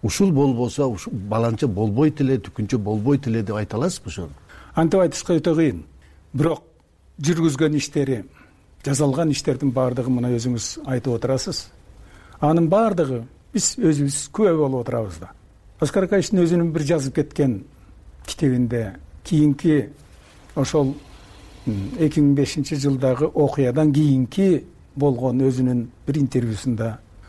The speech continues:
Speaker 2: ушу кадр тандоо маселесине көп көңүл бурбаптырмын. Кадр маселесин тандоодо, адистерди тандоодо бир топ кемчилик кетирген экенмин деп өзүнүн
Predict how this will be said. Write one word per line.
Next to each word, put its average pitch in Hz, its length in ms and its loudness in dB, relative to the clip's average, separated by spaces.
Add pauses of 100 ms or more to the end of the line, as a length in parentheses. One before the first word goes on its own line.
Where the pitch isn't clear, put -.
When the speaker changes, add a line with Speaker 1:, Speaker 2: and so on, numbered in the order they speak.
(220)
Speaker 2:
ушу - 300 -2
кадр 180 540 -2 (720)
тандоо 143 380 2
маселесине 151 760 -2 (840)
көп 202 220 0
көңүл 160 300 0
бурбаптырмын. 120 720 -4 (240)
Кадр 160 300 0
маселесин 151 680 -2
тандоодо, 127 580 -2 (380)
адистерди 151 600 0
тандоодо 151 580 0 (600)
бир 208 100 2
топ 143 260 -4
кемчилик 131 380 -4
кетирген 156 440 0
экенмин 120 340 -2
деп 143 300 -4
өзүнүн 117 440 -4